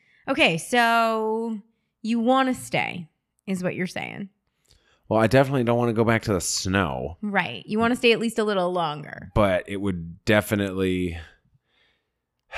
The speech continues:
Speaker 2: for what I wanna do, it's
Speaker 1: Yeah.
Speaker 2: so fucking expensive out here.
Speaker 1: It is.
Speaker 2: It's
Speaker 1: And
Speaker 2: so,
Speaker 1: it's
Speaker 2: like, in the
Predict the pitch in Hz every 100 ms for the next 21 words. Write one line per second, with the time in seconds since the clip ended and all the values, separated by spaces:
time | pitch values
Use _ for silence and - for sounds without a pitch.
0 | - - - - - - 113 135 147 147
1 | 139 107 92 104 117 165 226 - _ _
2 | - - 180 156 - 139 147 - - -
3 | 156 143 156 147 - - 170 175 143 113
4 | 101 92 80 - - 185 170 160 160 -
5 | _ 202 220 240 226 175 170 160 139 156
6 | 147 151